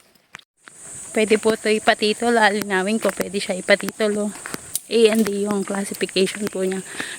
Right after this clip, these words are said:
Kaparehas ng ibang loteng nabili dito. Five thousand square meters po. So, kung meron gusto sa inyo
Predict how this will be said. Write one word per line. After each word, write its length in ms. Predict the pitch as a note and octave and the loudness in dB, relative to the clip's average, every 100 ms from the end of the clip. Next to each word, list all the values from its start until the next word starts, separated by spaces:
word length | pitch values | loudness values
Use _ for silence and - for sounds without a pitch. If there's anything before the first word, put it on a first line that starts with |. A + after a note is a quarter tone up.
| - | 0
Kaparehas 480 | A3 A3 A3 A3 A3 | 2 4 4 2 -2
ng 80 | |
ibang 240 | F#3+ F#3+ F#3+ | -2 -2 0
loteng 400 | F#3+ F#3 F#3+ F#3 | 0 0 0 0
nabili 400 | F3+ F3 F3 E3 | -4 -4 -6 -6
dito. 380 | E3 D#3 - F3 - - - - - - - - - - - - - - - - - - - - - | -6 -6 -8 -10 -10 -16 -16 -16 -16 -14 -14 -16 -16 -16 -16 -18 -18 -14 -10 -10 -8 -8 -10 -8 -4
Five 200 | G#3 G3+ | -4 -2
thousand 560 | A3+ A3+ A#3 A#3 A3+ A3+ | -2 -2 -2 -4 -4 -4
square 320 | - G3+ G3 | -2 0 0
meters 480 | G3+ G3 G#3 G#3+ - | -2 -4 -4 -6 -6
po. 240 | G#3 G#3+ - - - - - - - | -6 -6 -8 -12 -12 -12 -14 -16 -10
So, 160 | G3 | -8
kung 160 | - A3 | -4 0
meron 400 | G#3+ A3 G#3+ G#3+ | 2 2 2 0
gusto 640 | G#3+ A3 - A3+ G#3+ G#3 A3 | -2 -4 -6 -2 0 0 -2
sa 120 | - | -2
inyo 400 | G#3+ A3 G#3 | -2 -2 -4